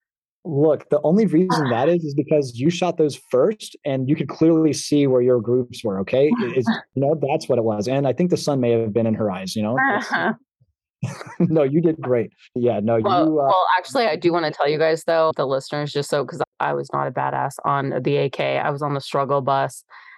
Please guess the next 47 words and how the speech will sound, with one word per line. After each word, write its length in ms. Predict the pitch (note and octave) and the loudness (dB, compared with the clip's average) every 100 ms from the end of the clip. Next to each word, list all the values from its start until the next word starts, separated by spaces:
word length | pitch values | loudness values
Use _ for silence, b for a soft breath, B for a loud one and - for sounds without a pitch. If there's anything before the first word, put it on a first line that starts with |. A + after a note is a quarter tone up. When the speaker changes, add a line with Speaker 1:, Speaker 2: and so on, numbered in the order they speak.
| B | B
Speaker 2:
And 440 | - D#3 C#3+ C#3+ C#3+ | -2 0 0 -2 -6
one 240 | - D#3 D#3 | -2 0 0
of 120 | D#3+ | 2
the, 380 | E3+ D3+ D3 - - | 2 2 0 -2 -4
like, 200 | D3 - | -6 -6
stupidest, 720 | - - E3 E3 E3+ E3 - | -8 -2 -2 2 2 2 0
most 260 | E3+ D3 D3 | 0 0 -6
rookie 540 | B2+ C#3+ D#3 D#3+ D#3+ | -2 0 0 0 0
mistakes 500 | D#3 D3 - C#3+ - | 0 -2 -2 -2 -2
that 100 | D3+ | -2
I 180 | C#3+ D3 | -2 -2
could 160 | - D3 | -2 -4
have 100 | C#3 | -2
made, 180 | C#3+ | -2
and 120 | C#3 C#3 | -2 -4
I'm 100 | C#3+ | -6
still 300 | - D3 C#3+ | -4 -4 -2
just 220 | C#3+ - | -4 -2
like, 260 | C3 C3+ - B B B | -2 -2 -8 B B B
and 120 | E3+ | -2
I 60 | E3+ | -2
blame 260 | D#3 E3+ F#3+ | 0 0 2
it 40 | |
on 100 | F#3+ | 2
the 100 | D#3+ | 0
fact 220 | D3+ C#3+ D3 | -2 -4 -2
that 100 | C#3 | -4
I 80 | |
just 120 | B2+ - | -4 -6
have 120 | C#3 | -8
so 240 | - D3+ | -4 -2
much 240 | C#3+ D3 - | -2 -4 -2
going 240 | D3 C#3+ | -2 0
on 140 | C#3 C3+ | 0 0
in 80 | |
my 100 | C#3 | 0
life 220 | C#3+ C#3+ C#3 | 0 -2 -2
right 160 | D3 C#3 | -4 -2
now. 120 | C#3+ | -6
I'm 80 | D3 | -6
still 180 | D#3 | -6
trying 200 | D3 E3+ | -4 -4
to 60 | C#3+ | -4
sell 220 | - D3+ | -2 -2
my 140 | C#3 C3 | -2 -4
stupid 480 | - - F3+ E3+ | -6 -2 0 2
house. 380 | D#3 D3 D3 C#3+ | 0 0 0 -4